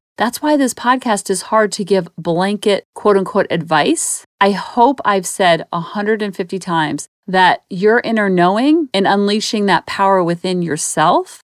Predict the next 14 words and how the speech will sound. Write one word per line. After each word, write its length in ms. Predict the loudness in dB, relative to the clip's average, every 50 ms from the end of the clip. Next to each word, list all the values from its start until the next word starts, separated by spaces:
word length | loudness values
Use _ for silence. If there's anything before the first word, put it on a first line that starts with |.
| _
is 200 | 2 2 2 2
the 120 | 0 -2 0
right 220 | 0 0 -2 -2
way. 280 | -4 -8 -8 -10 -12 -18 _ _ _
And 140 | -6 -4 -2
you're 100 | 0 0
not 160 | 2 2 2
always 240 | 2 2 2 0 0
gonna 180 | -2 -4 -2
be 140 | -2 -4 -4
right, 340 | -4 -4 -2 -2 -2 -4 -4 -4
and 120 | -4 -4 -2
that's 280 | -2 -4 -6 -6 -8
okay. 520 | -10 -8 -8 -6 -6 -6 -6 -8 -10 -16